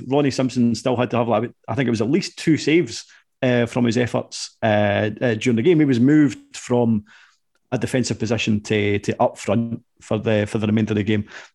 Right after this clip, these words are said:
But it was, it's interesting looking at interviews where Scotland had been humiliated nine three, whatever the year it was, and Dennis Law was affronted at that result and the fact that England had won the World Cup.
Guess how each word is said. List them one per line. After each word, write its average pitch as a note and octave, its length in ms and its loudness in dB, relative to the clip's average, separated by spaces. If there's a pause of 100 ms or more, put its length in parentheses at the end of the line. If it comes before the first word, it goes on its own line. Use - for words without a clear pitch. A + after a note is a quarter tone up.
(200)
But B2 280 0
it C#3+ 180 -4
was, C3 640 2 (1400)
it's C3 160 -2
interesting F#3 400 2
looking D3 180 2
at C3 100 0
interviews B2 580 -2 (120)
where A#2 360 2 (840)
Scotland D#3+ 640 0
had A#2+ 120 -2
been B2+ 200 4
humiliated A#2+ 580 0
nine A#2+ 300 0
three, A2 480 -4
whatever A2+ 280 0
the G2+ 100 -4
year A2 200 0
it A2+ 80 -2
was, G2 340 -6 (160)
and G2+ 520 0 (800)
Dennis C3 360 0
Law A#2 380 0
was A#2 140 -2
affronted A#2 640 -2 (220)
at G#2 240 0
that A#2+ 340 -2
result G#2+ 360 -4 (120)
and A#2+ 160 2
the A2+ 60 -2
fact G#2 360 -2
that - 120 -10
England G#2+ 240 0
had G#2 80 -2
won G#2+ 120 0
the G#2 60 0
World G#2 180 -2
Cup. - 200 -6